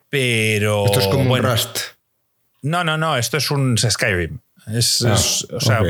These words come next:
Speaker 1: Obsidian son en parte, ya lo hablamos la semana pasada, los creadores originales del Fallout. Eh, son, han hecho Fallout New Vegas, han hecho el Outer Worlds y, o Ou-, sí, Outer Worlds. Y, y bueno, pues un estudio, el cotor dos también lo hicieron ellos, un estudio que básicamente todavía no han hecho un mal juego.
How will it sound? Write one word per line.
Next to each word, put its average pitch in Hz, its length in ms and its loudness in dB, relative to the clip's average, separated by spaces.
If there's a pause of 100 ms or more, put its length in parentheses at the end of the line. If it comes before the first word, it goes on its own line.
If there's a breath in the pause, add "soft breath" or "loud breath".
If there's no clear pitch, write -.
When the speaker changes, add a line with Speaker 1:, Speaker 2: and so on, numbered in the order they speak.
Speaker 1:
Obsidian 147 720 0
son 143 220 -2
en 135 160 0
parte, 135 400 -4
ya 127 80 0
lo 127 60 0
hablamos 120 260 -2
la 117 60 -2
semana 120 200 0
pasada, 131 460 -2
los 120 220 -4
creadores 113 400 0
originales 113 440 0
del 110 120 0
Fallout. 143 460 -4 (880 loud breath)
Eh, 113 360 0
son, 113 180 0
han 113 160 2
hecho 110 220 0
Fallout 110 300 0
New 113 120 0
Vegas, 147 540 0
han 113 100 0
hecho 113 180 -2
el 110 60 0
Outer 107 320 -2
Worlds 147 720 -2
y, 98 680 -2 (240)
o 113 120 -2
Ou-, 117 220 -2
sí, - 100 -2
Outer 113 320 -2
Worlds. 147 480 -4 (460 loud breath)
Y, 107 500 0
y 98 80 -2
bueno, 95 300 -4
pues - 180 -4
un 107 240 0
estudio, 123 460 -2
el 98 120 -4
cotor 101 300 -2
dos 110 260 -2
también 104 180 -2
lo 101 60 0
hicieron 117 240 0
ellos, 135 280 0
un 117 100 0
estudio 120 460 -2
que 120 120 -2
básicamente 107 560 0
todavía 107 400 0
no 113 100 0
han 107 100 0
hecho 110 180 -2
un 110 80 4
mal 87 140 -2
juego. - 320 -8